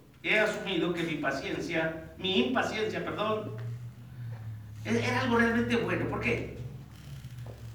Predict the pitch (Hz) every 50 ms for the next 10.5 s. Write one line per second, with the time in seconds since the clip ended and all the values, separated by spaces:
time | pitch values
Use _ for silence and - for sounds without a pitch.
0 | - - - - - - - - - - - - 247 240 247 269 269 269 269 269
1 | - 269 269 269 277 - - - 254 262 247 - - 233 233 240 - - - 269
2 | 269 269 277 269 233 226 240 247 247 269 247 240 226 - - - 185 190 214 226
3 | 233 233 233 233 - - - - 247 - - 233 - 170 160 - - - 151 165
4 | 170 170 - 160 156 143 139 160 165 165 180 - - - - 190 185 - 240 247
5 | - - 247 240 240 214 208 196 190 190 190 - 175 - - 220 220 226 226 214
6 | - - 220 - - - - - - - 262 269 - - - - 220 220 214 -
7 | - - - 214 226 240 240 240 240 - 254 247 240 233 214 - 185 185 - -
8 | 185 180 180 165 170 165 170 196 208 202 - - 202 208 208 208 196 - - -
9 | - - - - - - - - - - - 160 165 160 165 - - 147 156 160
10 | 160 160 165 160 160 156 151 - - 147